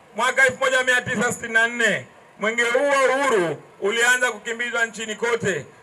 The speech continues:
na kila mwaka Mwenge huu unakuwa unabeba ujumbe mahsusi ambalo taifa una lengo la kuwafikishia wananchi wake. Kwa mwaka huu, mwaka ishirini ishirini na tano,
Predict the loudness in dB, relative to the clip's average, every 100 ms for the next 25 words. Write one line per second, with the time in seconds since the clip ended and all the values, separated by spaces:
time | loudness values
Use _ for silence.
0 | -8 -4 -2 0 0 2 2 2 2 0
1 | 0 0 2 2 0 -2 -4 -12 -8 -4
2 | -4 -2 2 2 2 4 4 4 0 -2
3 | -2 0 0 0 -4 -6 -4 -8 -8 -16
4 | -16 -6 -4 0 0 0 0 0 -2 0
5 | 0 0 -2 -6 -12 -6 -2 2 2 2
6 | 2 0 -2 -4 -6 -10 -6 -2 0 0
7 | -2 -2 0 0 -2 -6 -10 -16 -20 -8
8 | -4 -2 0 2 4 4 4 4 4 2
9 | 2 0 0 -2 -4 0 0 2 0 2
10 | 0 -2